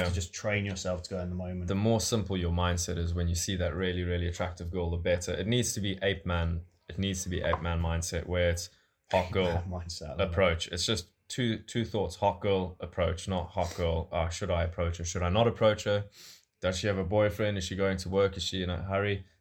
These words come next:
Speaker 1: Don't think about any of that stuff. There's no such thing as the perfect moment. The perfect moment is now. And oftentimes, the less perfect it is, the better it is because it makes it more authentic. So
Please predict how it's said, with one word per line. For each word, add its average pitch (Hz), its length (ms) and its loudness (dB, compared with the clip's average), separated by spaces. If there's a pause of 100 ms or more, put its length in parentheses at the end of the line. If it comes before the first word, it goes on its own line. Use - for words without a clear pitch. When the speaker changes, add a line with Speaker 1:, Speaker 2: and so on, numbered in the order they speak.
(160)
Speaker 1:
Don't 101 200 4
think 98 180 0
about 90 240 2
any 92 160 0
of 87 100 0
that 82 180 0
stuff. 85 260 -2
There's 90 180 0
no 98 260 4
such 92 300 -2
thing 85 160 -2
as 85 80 0
the 80 80 -8
perfect 82 420 -2
moment. 85 300 2
The - 60 -16
perfect 95 360 -2
moment 85 340 0
is 82 100 -4
now. 87 340 2 (340)
And 98 120 4
oftentimes, 104 640 4
the 90 60 0
less 117 200 4
perfect 92 480 0
it 87 80 -2
is, 87 200 -2
the 87 100 -4
better 98 460 0
it 87 80 -2
is 98 180 0
because 87 280 -2
it 85 100 0
makes 87 260 0
it - 100 -14
more 85 200 0
authentic. 85 500 -4
So 85 360 0